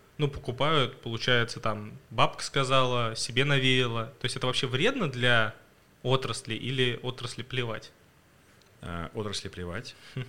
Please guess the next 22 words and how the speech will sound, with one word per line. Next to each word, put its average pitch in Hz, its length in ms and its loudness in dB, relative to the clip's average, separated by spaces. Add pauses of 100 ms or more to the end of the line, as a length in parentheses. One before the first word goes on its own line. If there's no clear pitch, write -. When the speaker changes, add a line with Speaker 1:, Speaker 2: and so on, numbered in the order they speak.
(160)
Speaker 2:
Э, 98 380 -6
но 101 160 -6
что - 160 -10
касается - 420 -8
того, 101 160 -10
полезно 98 360 -6
это 95 180 -8
или 101 160 -6
нет, 147 300 -6 (680)
я 104 120 0
думаю, 98 160 -2
это 95 80 -6
полезно. 92 520 -8 (520)
И, 98 640 -6 (240)
и 117 60 -8
если 113 320 -4
бы 98 120 -8
действительно 92 640 -10
true, 104 200 -8
настоящие, 92 580 -10
вот 82 120 -16
прям, 80 200 -12